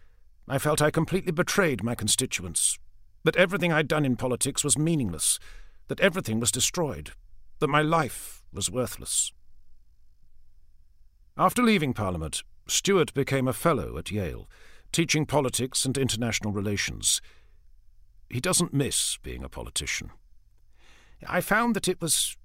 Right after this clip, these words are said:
very, very bad for me, for my personality type," he says. "It brings out the worst in me. I thought it was bad for my brain, my body, my soul.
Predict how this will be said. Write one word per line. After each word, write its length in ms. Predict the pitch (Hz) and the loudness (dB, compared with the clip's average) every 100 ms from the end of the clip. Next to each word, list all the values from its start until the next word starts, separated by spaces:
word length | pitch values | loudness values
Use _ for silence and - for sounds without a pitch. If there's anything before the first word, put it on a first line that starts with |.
| - | 0
very, 540 | 175 175 180 131 - - - | 2 4 2 -2 -6 -16 -8
very 460 | 131 175 147 110 95 | 2 4 4 0 -2
bad 240 | 135 127 - | 0 0 -2
for 220 | 95 82 | -6 -6
me, 160 | 78 - - - - - - - | -8 -10 -14 -18 -20 -20 -18 -4
for 100 | 147 | 2
my 220 | 143 131 | 2 2
personality 640 | - 127 117 123 110 98 90 | -2 0 2 2 0 -2 -4
type," 320 | - 85 - - - - | -4 -4 -8 -18 -20 -16
he 100 | - | -6
says. 380 | - - - - - - - - - - - | -4 -2 -4 -4 -6 -20 -20 -20 -20 -20 -2
"It 140 | 180 175 | 0 4
brings 260 | 208 185 | 4 4
out 140 | 170 - | 2 2
the 80 | |
worst 320 | 160 156 - 98 | 2 2 2 -2
in 100 | 85 | -6
me. 160 | 87 - - _ - - - - - | -8 -12 -20 _ -20 -20 -20 -20 -2
I 140 | - 165 | 0 4
thought 260 | 196 175 | 2 2
it 100 | 151 | -2
was 360 | 156 127 - - - | -2 0 0 -2 -2
bad 320 | 151 160 151 | 2 2 2
for 100 | 156 | 0
my 140 | 143 | 0
brain, 520 | 135 156 135 147 156 - - | 0 0 0 -2 -6 -12 -4
my 140 | 147 135 | 0 2
body, 420 | 143 127 127 127 - - - - | 2 0 -2 -6 -12 -20 -20 -10
my 140 | - 143 | 0 2
soul. 420 | - 180 135 85 | 4 4 0 -4